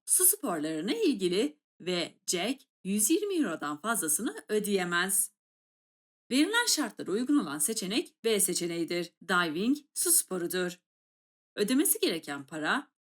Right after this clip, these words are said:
yüz on eurodur ve on beş yaş üstüdür. Bu soruda üç tane kriter var. Jack'in yaşı, ödeyeceği para ve ilgi alanı. A'daki hang gliding su sporu değil, eledik.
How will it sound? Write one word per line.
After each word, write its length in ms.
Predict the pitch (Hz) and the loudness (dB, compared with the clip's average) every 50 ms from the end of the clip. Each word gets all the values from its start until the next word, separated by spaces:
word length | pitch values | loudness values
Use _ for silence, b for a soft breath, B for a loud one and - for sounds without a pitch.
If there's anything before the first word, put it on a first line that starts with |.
| _ | _
yüz 200 | 302 320 330 330 | 0 2 2 2
on 160 | 392 359 302 214 | 2 2 2 2
eurodur 580 | 190 165 170 165 156 175 175 185 180 180 - _ _ _ _ _ _ _ - | 0 -2 -4 -4 -4 -4 -4 -4 -4 -6 -8 _ _ _ _ _ _ _ -6
ve 260 | 185 214 269 320 - _ _ | -4 -4 -4 -4 -6 _ _
on 220 | 233 226 202 175 | -6 -4 -4 -4
beş 200 | 151 151 147 - | -2 -2 -2 -2
yaş 160 | 202 254 - 320 | -2 -2 0 0
üstüdür. 580 | 294 - - 190 180 165 175 175 175 180 - _ _ _ _ _ _ _ _ _ _ _ | 0 0 0 -2 -4 -4 -4 -4 -4 -6 -8 _ _ _ _ _ _ _ _ _ _ _
Bu 80 | 339 427 | 0 0
soruda 380 | 440 494 453 311 196 185 247 - | 2 2 2 0 0 -2 -6 -6
üç 240 | - 262 - - | -6 -4 -4 -2
tane 280 | - 262 190 208 247 262 | -2 -2 -2 -2 -4 -4
kriter 400 | - 320 311 302 - 170 156 151 | -2 -2 -2 -2 -2 -4 -4 -4
var. 320 | 151 156 160 165 - - _ _ _ _ _ _ _ _ _ - | -2 -2 -4 -4 -4 -8 _ _ _ _ _ _ _ _ _ 0
Jack'in 340 | 214 220 214 - 175 156 | 0 0 0 -2 -4 -4
yaşı, 580 | 143 151 170 175 175 - - 196 233 302 - - _ _ _ _ | -4 -2 -2 0 0 0 0 0 0 -2 -4 -6 _ _ _ _
ödeyeceği 580 | 185 208 214 285 302 311 - 196 165 147 143 - | -2 0 4 4 4 4 4 0 -2 -2 -4 -8
para 380 | - 175 165 202 285 415 - _ | -10 -6 -2 -2 -2 -2 -2 _
ve 40 | 415 | -4
ilgi 380 | 311 269 262 233 202 220 214 196 | -2 0 0 0 0 0 0 2
alanı. 460 | 185 185 180 185 185 196 208 202 - _ _ _ _ _ _ _ _ _ - | 2 0 0 0 -2 -2 -4 -6 -10 _ _ _ _ _ _ _ _ _ -4
A'daki 480 | 208 254 294 302 403 403 - 285 214 | 0 0 0 0 -2 -2 -2 -2 -4
hang 280 | 202 220 277 440 440 - | 0 0 -2 -2 -2 -2
gliding 560 | 330 269 185 160 147 147 143 180 226 262 254 | -2 -2 -2 -2 -4 -4 -2 -2 0 0 0
su 180 | - - 220 202 | 2 2 4 2
sporu 360 | - - - 165 165 170 151 | 2 2 -2 -4 -4 -2 0
değil, 280 | 175 190 269 302 - - | 0 0 0 0 -2 -4
eledik. 560 | 226 226 202 170 147 160 165 160 160 - _ | -4 -2 -2 -2 -2 -2 -2 -2 -2 -6 _